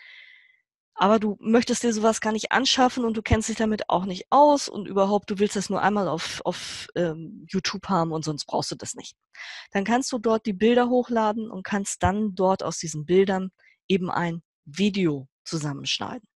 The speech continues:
So bildschirmaufnahmetechnisch. Das ist eine Möglichkeit, die du da hast.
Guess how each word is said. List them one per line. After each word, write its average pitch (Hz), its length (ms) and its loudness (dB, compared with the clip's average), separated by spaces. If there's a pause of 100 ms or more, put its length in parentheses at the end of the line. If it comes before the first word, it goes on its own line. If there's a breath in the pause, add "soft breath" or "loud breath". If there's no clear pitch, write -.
(340)
So 160 140 -6
bildschirmaufnahmetechnisch. 147 1500 -4 (320 loud breath)
Das 180 180 0
ist 170 140 -4
eine 185 80 -4
Möglichkeit, 151 600 -8
die 180 60 -6
du 185 120 -10
da 233 160 6
hast. - 320 -2